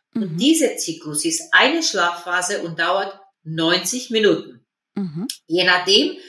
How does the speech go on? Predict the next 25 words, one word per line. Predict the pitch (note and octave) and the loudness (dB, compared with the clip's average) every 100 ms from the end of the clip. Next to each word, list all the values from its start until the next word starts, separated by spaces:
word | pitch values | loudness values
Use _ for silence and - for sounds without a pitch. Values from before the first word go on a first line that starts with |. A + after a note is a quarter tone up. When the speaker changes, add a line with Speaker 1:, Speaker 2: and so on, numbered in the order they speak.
| - - - | -20 -20 -4
Speaker 1:
wie | G3+ G#3 | 2 6
lange | F#3 B3+ D4 D4 | 6 6 0 0
der | - G3+ | -2 -2
Mensch | G3 G#3+ - | -4 -4 -6
in | E3+ | -6
der | E3+ | -4
Nacht | E3 D#3 - | -4 -4 -2
schläft, | A#3 C4 A#3+ - - - _ _ _ _ _ _ | 2 4 2 -2 -12 -20 _ _ _ _ _ _
so | - A3 | -2 -2
viele | A3+ G#3+ G#3+ | -2 -4 -4
Phasen | - E3+ F3+ G3 G3+ - | 0 2 4 2 -4 -2
haben | F3+ G3 G3 D3+ | 0 2 0 -4
wir. | B2+ - - _ | -10 -16 -20 _
Ja, | F#3+ B3 - | 4 4 4
also | F3+ | -2
wir | F3 F3+ | -6 -2
haben | F#3 F3 E3+ | -2 -2 -6
mehrere | F3 C4 C#4 | -4 -2 -4
Phasen | C4+ G#3+ G#3 A3 | -4 -2 -2 -4
von | G3 F3 | -10 -8
neunzig | F3 F#3+ A3 F#3 | -6 -6 -8 -8
Minuten | F#3+ G3+ G#3+ G#3 G#3 - | -10 -6 -6 -8 -14 -6
in | B3 C4 | -2 2
der | C4 G#3+ | 4 6
Nacht. | D#3 - - - | 4 0 -6 -14